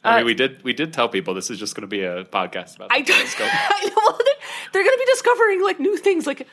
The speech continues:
Speaker 2: weekly. I mean, <laughs>
Speaker 1: Right.
Speaker 2: there's a lot of news gonna come out.
Speaker 1: Yeah, we
Speaker 2: But, um,
Speaker 1: found eight aliens already.
Speaker 2: <laughs> I don't think that happened. No.
Speaker 1: No.
Speaker 2: <laughs> I don't think that happened.
Speaker 1: <laughs>
Speaker 2: I,
Speaker 1: You
Speaker 2: I had to
Speaker 1: believed
Speaker 2: stop
Speaker 1: me
Speaker 2: for a
Speaker 1: for a
Speaker 2: second.
Speaker 1: second.
Speaker 2: For a split second, I was like, "Wait, wait.
Speaker 1: Uh,
Speaker 2: Did we
Speaker 1: no.
Speaker 2: find bacteria?" Okay,
Speaker 1: No,
Speaker 2: <laughs> no.
Speaker 1: no,
Speaker 2: Okay.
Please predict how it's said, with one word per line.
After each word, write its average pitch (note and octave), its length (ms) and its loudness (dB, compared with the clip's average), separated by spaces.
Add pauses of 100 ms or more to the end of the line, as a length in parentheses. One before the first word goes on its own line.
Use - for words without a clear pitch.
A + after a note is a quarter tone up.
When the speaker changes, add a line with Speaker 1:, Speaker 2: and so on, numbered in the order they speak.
(120)
Speaker 2:
weekly. A3 580 -2
I A3 40 2
mean, D4 180 4 (100)
<laughs> - 60 -8
Speaker 1:
Right. G3 120 0
Speaker 2:
there's A#4+ 160 4
a A#4 60 2
lot E4+ 200 2
of F#4 60 -2
news G#4+ 160 0
gonna F4+ 140 -8
come D4 120 -10
out. - 60 -12 (180)
Speaker 1:
Yeah, B3+ 220 -8
we - 100 -12
Speaker 2:
But, A#3+ 180 2
um, D3+ 220 0
Speaker 1:
found C#3+ 140 -8
eight D#3 280 -2
aliens A2+ 580 -4
already. A#2+ 520 0
Speaker 2:
<laughs> D#5+ 580 -2
I - 100 4
don't F#4 200 -4
think D4 160 -8
that A#3 160 -6
happened. - 420 -10
No. F#3+ 320 -12
Speaker 1:
No. - 280 -20
Speaker 2:
<laughs> - 80 -14
I D#4+ 60 -4 (240)
don't - 120 -6
think E4 140 -2
that B3 120 0
happened. G3 400 -2
Speaker 1:
<laughs> - 40 -6
Speaker 2:
I, E4+ 160 2
Speaker 1:
You - 40 -12 (320)
Speaker 2:
I D4+ 120 4
had F#4 100 0
to - 80 6
Speaker 1:
believed B3+ 240 2
Speaker 2:
stop - 120 4
Speaker 1:
me A#3 60 2
Speaker 2:
for A3+ 60 2
a A3+ 80 -2
Speaker 1:
for G#3 80 2
a - 20 6
Speaker 2:
second. G#3+ 180 2
Speaker 1:
second. A3 340 0
Speaker 2:
For - 60 4
a - 40 0
split G#4+ 340 0
second, A4 320 2
I D#4+ 80 4
was D4 140 0
like, D4 140 2
"Wait, A3+ 320 0 (340)
wait. C4 260 2
Speaker 1:
Uh, A#3+ 360 -12
Speaker 2:
Did C#4 220 0
we E4+ 120 4
Speaker 1:
no. - 60 -4
Speaker 2:
find C#4 260 2
bacteria?" A3+ 580 -2
Okay, G3+ 260 -8
Speaker 1:
No, - 100 4
Speaker 2:
<laughs> - 100 -2
no. A4+ 180 2
Speaker 1:
no, F#2+ 140 -2
Speaker 2:
Okay. F2+ 80 -6